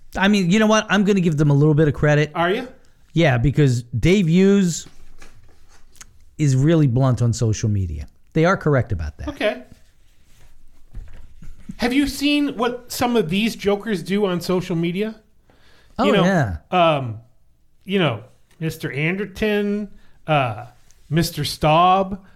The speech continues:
Speaker 2: uh, they're, they're pretty, uh, they're pretty active on social media. Now, maybe because they're jocular, uh, instead of being blunt, they feel that it's okay for them to state their opinions in the way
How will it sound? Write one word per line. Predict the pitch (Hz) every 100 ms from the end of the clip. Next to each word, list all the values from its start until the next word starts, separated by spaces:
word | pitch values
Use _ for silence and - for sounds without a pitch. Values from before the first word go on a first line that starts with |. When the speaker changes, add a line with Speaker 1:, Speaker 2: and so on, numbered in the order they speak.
| - 170
Speaker 2:
uh, | 156 131 113 - -
they're, | 151 262
they're | 160 285
pretty, | 311 - 311 269 196 175
uh, | 170 143 117 - - - -
they're | 208 220
pretty | 262 302 -
active | 147 139 - 160 143 127 -
on | 143 131 120 -
social | - - 147 143 135
media. | 127 123 143 226 254 - -
Now, | 247
maybe | 220 294 294
because | 226 202 - 214 185 143
they're | 165 143 104 95
jocular, | - 147 196 - 120 110 151 214 - - - -
uh, | 143 151
instead | 151 - 156
of | 139
being | 156 139 110
blunt, | 127 208 151 151 - - -
they | 247
feel | 247 208 175
that | 156
it's | 151 151 -
okay | 202 196 196 208 113 120 - -
for | 156
them | 139 170 147 139 135 - -
to | 160
state | - 170 165
their | 185 175
opinions | - 156 147 156 156
in | 160 156
the |
way | 139 170 143 151